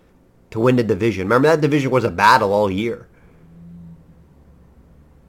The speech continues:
All year that division was a battle. Saints, Falcons, and Bucks. Bucks pulled away at the end. They played good football at the end of the year. And then the big win last week versus the Eagles, the high school football team.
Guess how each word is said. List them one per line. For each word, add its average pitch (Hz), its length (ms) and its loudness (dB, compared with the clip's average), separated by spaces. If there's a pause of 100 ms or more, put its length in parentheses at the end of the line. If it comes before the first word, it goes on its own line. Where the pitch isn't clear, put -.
(220)
All 143 280 4
year 123 220 0
that 104 160 0
division 95 320 -8
was 87 100 -10
a 90 60 -6
battle. - 380 -12 (420)
Saints, 143 540 -4
Falcons, 123 580 0
and 104 160 -4
Bucks. 120 300 0
Bucks 120 240 -2
pulled 131 240 -8
away 139 200 0
at 139 80 -2
the 143 140 -4
end. 175 260 -8 (160)
They 113 120 -4
played 135 320 -4
good 135 120 0
football 131 340 -2
at 110 60 -2
the 113 140 -4
end 117 100 -2
of 123 80 -4
the 107 60 -6
year. 101 340 -8 (760)
And 120 80 -2
then 127 100 2
the 113 60 0
big 104 200 2
win 107 240 0
last 98 340 0
week 98 120 -8
versus 85 280 -10
the 90 80 -10
Eagles, 95 320 -8
the 92 80 -6
high 92 180 -6
school 95 320 -12
football 101 340 -10
team. - 240 -18